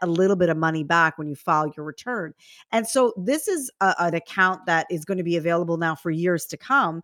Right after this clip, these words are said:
So if you are thinking about buying a house maybe five or six years from now, you could talk to the bank about opening, uh, th-, this new account and start saving towards a down payment on your first home,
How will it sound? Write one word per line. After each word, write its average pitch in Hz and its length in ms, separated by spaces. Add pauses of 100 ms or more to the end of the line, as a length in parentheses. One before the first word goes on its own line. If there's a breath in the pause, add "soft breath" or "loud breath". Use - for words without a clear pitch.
(240 soft breath)
So - 260
if 226 140
you 269 240
are 254 360
thinking 208 380
about 170 260
buying 156 280
a - 20
house 147 380
maybe 147 180
five 160 340
or 156 80
six - 300
years 247 300
from 180 160
now, 147 320 (240 soft breath)
you 208 120
could 320 240
talk 170 280
to 190 80
the 175 100
bank 151 420
about 151 340 (100)
opening, 180 640
uh, 143 380
th-, 165 180
this 151 260
new 160 160
account 147 480 (300 soft breath)
and 180 140
start 175 240
saving 180 560
towards 160 380
a 156 60
down 147 300
payment 156 360
on 147 180
your 143 120
first 139 340
home, 220 260